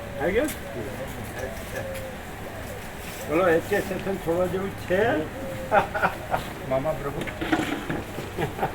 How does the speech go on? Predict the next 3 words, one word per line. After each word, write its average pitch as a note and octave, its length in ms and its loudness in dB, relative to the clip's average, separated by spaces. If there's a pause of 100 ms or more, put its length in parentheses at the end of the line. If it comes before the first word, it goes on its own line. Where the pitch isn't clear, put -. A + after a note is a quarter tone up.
(1600)
સમજ્યા? D#3+ 260 6 (640)
પૂર્ણ F3 320 8
બ્રહ્મ, F3+ 400 8